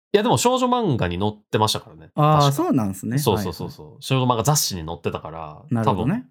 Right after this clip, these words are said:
Speaker 1: いいんやと思いますよ。
Speaker 2: わかりました。
Speaker 1: ちょっと探してきます、また。タイトル忘れちゃったんで。
Speaker 2: うん。うん。
Speaker 1: 続いてですね、えー、Twitterネーム、ノービスさん。えー、漫画七六〇が五月二十五日水曜日からSpotify独占配信に、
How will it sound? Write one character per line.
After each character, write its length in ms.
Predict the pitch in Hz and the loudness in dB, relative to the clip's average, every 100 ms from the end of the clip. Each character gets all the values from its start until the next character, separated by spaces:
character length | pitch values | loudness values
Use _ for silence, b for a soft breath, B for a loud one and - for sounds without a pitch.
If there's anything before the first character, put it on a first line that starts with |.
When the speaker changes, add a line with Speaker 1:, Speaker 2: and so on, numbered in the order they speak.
| - | -2
Speaker 1:
い 140 | 104 | 0
い 20 | |
ん 40 | 95 | 0
や 120 | 78 | -4
と 80 | 76 | -10
思 120 | 73 | -16
い 40 | |
ま 80 | 76 | -14
す 160 | - 85 | -16 -16
よ。 80 | - _ _ | -20 _ _
Speaker 2:
わ 120 | 113 | -8
か 120 | 104 104 | -4 -4
り 60 | |
ま 120 | 98 | -4
し 80 | 87 | -8
た。 160 | - - _ | -14 -20 _
Speaker 1:
ち 80 | - | -4
ょ 20 | |
っ 20 | 127 | 0
と 40 | |
探 180 | 143 127 | 0 0
し 40 | |
て 60 | 120 | 0
き 60 | |
ま 100 | 117 | 0
す、 100 | 107 | -2
ま 100 | 80 | -6
た。 160 | - - - | -12 -16 0
タ 120 | 120 | 4
イ 40 | |
ト 100 | 120 | 4
ル 60 | 101 | 4
忘 140 | 101 | 0
れ 60 | 107 | -2
ち 60 | |
ゃ 40 | 101 | -6
っ 80 | - | -8
た 80 | 78 | -12
ん 60 | |
で。 160 | - _ _ - | -14 _ _ -2
Speaker 2:
う 60 | |
ん。 20 | 117 | 0
う 40 | |
ん。 140 | 101 - b b - | 0 -6 b b -6
Speaker 1:
続 220 | 208 247 | 0 0
い 80 | 185 | 2
て 80 | 113 | 0
で 80 | 92 | 0
す 160 | - | -4
ね、 380 | 80 76 76 - _ _ _ - | -8 -14 -16 -20 _ _ _ -10
え 240 | 98 95 | -6 -4
ー、 40 | 92 | -2
Twitter 420 | 190 196 202 190 | -2 0 2 2
ネ 140 | 170 | 2
ー 60 | 98 | 0
ム、 140 | 80 - _ _ _ | -6 -18 _ _ _
ノ 140 | 131 202 214 | 0 2 2
ー 20 | |
ビ 100 | 101 | -2
ス 140 | 90 87 | -4 -8
さ 120 | 78 | -12
ん。 120 | 76 _ _ _ _ _ - | -16 _ _ _ _ _ -20
え 200 | 101 92 | -14 2
ー、 0 | |
漫 180 | 151 190 | 2 4
画 100 | 214 | 2
七 180 | 214 | 2
六 180 | 214 208 | 2 2
〇 180 | 175 170 | 2 2
が 100 | 127 | 2
五 120 | 127 | 2
月 200 | 175 156 | 0 0
二 120 | 156 | 0
十 100 | 143 | 0
五 100 | 143 | 0
日 80 | 139 - | -2 -4
水 260 | - 147 | -4 -2
曜 140 | 175 160 | 0 -2
日 80 | |
か 120 | 143 123 | 0 0
ら 200 | 95 - | 0 -2
Spotify 500 | - 202 185 165 113 | -4 -2 0 0 2
独 200 | 147 - | 0 0
占 160 | 190 | 0
配 160 | 190 180 | 2 2
信 180 | 180 156 | 0 2
に、 320 | 131 95 | 0 -2